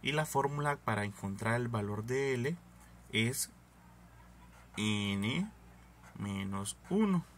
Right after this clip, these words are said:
Sabemos que identificando el valor de N, nosotros podemos identificar el valor de L. Como número tres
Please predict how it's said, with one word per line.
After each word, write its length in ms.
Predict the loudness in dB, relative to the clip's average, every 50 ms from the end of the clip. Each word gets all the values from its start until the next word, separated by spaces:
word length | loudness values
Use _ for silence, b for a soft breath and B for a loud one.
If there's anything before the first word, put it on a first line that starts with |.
| -20 -20 -20 -20 -20 -20 -20 -20 -20 B B B B B B B B B -20 -20 -20 -20 -20 -20 -20 -20 -20 -20 -20 -18 -16
Sabemos 600 | -6 0 0 2 2 2 2 2 2 2 2 0
que 400 | -2 -4 -2 -2 0 0 0 2
identificando 880 | 2 2 2 2 -2 -2 -2 -2 -4 -2 2 4 4 6 4 4 2 0
el 80 | 0
valor 340 | -2 -2 -2 -2 -2 -2 -2
de 240 | -2 0 0 0 0
N, 240 | 0 0 -2 -4 -6 B B B B B B B B -6
nosotros 460 | -4 -2 0 0 0 0 -2 -4 -6 -6 -2
podemos 500 | 0 2 2 4 2 2 0 -2 -8 -12 -18 -20 -6
identificar 880 | -2 2 2 2 2 2 -2 -4 -2 -4 -6 -4 0 0 2 2 0 -2 -8 -14 -2 0
el 140 | 2 2 2
valor 440 | 0 -2 -2 -2 -2 -2 -2 -4 -4
de 300 | -6 -6 -4 -4 -4 -4
L. 220 | -4 -6 -6 -8 -10 -16 -20 -20 -20 -20 -20 -20 -20 -20 -20 -20 -20 -20 -20 -20 -20 -20 -20 -20 -20 -20 -20 -20 -20 -20 -20 -20 -20 -20 -20 -20 -20 -20 -20 -20 -20 -20 -20 -20 -20 -20 -20 -20 -20 -20 -20 -20 -20 -20 -20 -20 -20 -20 -20 -20 -20 -20 -20 -20 B B B B B B B B B B B B -10 -2
Como 240 | 2 4 6 8 8
número 400 | 8 8 8 8 6 6 4 4
tres 400 | 2 0 0 2 0 -2 -4 -10